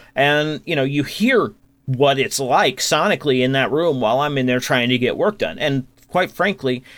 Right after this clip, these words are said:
with that in mind and how many times I have to shift what room I'm in in the house, it's no wonder I've moved from mixing on monitors to mixing in headphones, because there's no way that I can consistently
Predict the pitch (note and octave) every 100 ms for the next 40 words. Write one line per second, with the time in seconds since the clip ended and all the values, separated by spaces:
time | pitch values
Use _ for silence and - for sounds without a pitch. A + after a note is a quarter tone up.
0 | - _ - B2+ D3+ C#3+ C3+ B2 A#2+ D3
1 | G3 C3+ C3+ C3 C#3+ C#3+ C#3+ C3+ C3+ C#3
2 | C3+ C3 C3 A2+ - D#3 - C3+ C3+ A#2+
3 | C#3+ E3 C3+ A#2+ A#2 A#2 A2 A#2 F#3+ E3
4 | D3 E3 C#3 E3 D#3 D#3 D3 C3 C#3 C#3
5 | B2+ B2+ C3+ C3+ B2+ B2+ B2+ B2 - B2
6 | A2 A#2 D#3+ C#3+ C3+ C#3 B2 A2+ C3+ A2+
7 | G#2+ E3 D3 G#2 - - - - - -
8 | D3 D#3 C#3 C3 - C3+ D3 C#3+ C#3+ C#3
9 | D3+ E3 C3+ C#3+ C#3 C3 C3 C3 B2 B2
10 | A2+ - C#3+ - - C3+ A#2+